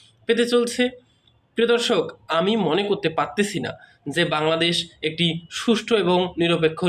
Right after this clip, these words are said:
নির্বাচন পেতে চলছে, কারণ তার এই বক্তব্যের মধ্যেই রয়েছে মজলুম জালিম হয়ে ওঠার লক্ষণ। অর্থাৎ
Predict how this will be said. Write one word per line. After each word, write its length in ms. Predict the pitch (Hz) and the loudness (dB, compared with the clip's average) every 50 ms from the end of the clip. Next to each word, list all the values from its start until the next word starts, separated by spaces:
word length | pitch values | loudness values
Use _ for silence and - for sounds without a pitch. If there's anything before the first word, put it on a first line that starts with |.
| 165 147 | 2 2
নির্বাচন 400 | 135 139 147 143 139 - 190 233 247 240 - - _ _ - | 2 0 0 -2 0 0 0 0 0 -2 -8 -20 _ _ -2
পেতে 200 | 233 226 226 190 - | -2 0 0 0 -2
চলছে, 260 | 156 127 120 - - 117 - _ - - - _ _ - | -2 -4 -4 -6 -8 -10 -10 _ -20 -20 -20 _ _ -2
কারণ 300 | 214 220 240 233 214 226 262 285 - - - - - - - _ _ - | -2 0 2 2 0 0 -2 -4 -6 -10 -18 -20 -20 -20 -20 _ _ -2
তার 180 | 202 208 220 233 | -2 0 0 0
এই 100 | 254 233 | 0 0
বক্তব্যের 600 | 196 208 202 202 - - 254 226 220 277 269 254 | 0 0 -2 -2 0 0 0 0 2 2 2 2
মধ্যেই 480 | 247 233 208 180 170 214 226 247 247 247 | 2 2 2 0 0 2 2 2 2 2
রয়েছে 400 | 233 214 214 214 214 214 240 233 196 208 233 - - - - - - - 151 156 170 180 | 4 4 4 2 2 0 0 2 2 2 0 -2 -4 -10 -18 -16 -10 -4 0 2 4 4
মজলুম 460 | 196 208 202 196 214 240 262 277 269 269 262 262 - - - 151 156 143 | 4 4 2 2 4 4 6 6 4 4 2 -2 -8 -10 -6 -4 -2 0
জালিম 360 | 170 180 185 220 254 285 285 277 247 202 | 0 0 2 2 2 2 2 2 2 2
হয়ে 160 | 208 208 208 | 2 2 4
ওঠার 300 | 196 185 180 190 180 147 131 131 | 2 0 0 0 0 0 2 0
লক্ষণ। 400 | 131 127 - - - 165 135 113 113 - - _ _ _ - | 0 -2 -4 -4 -2 -2 -2 -2 -2 -8 -12 _ _ _ -2
অর্থাৎ 420 | 170 208 - - 240 247 247 247 | -2 0 0 0 0 0 0 0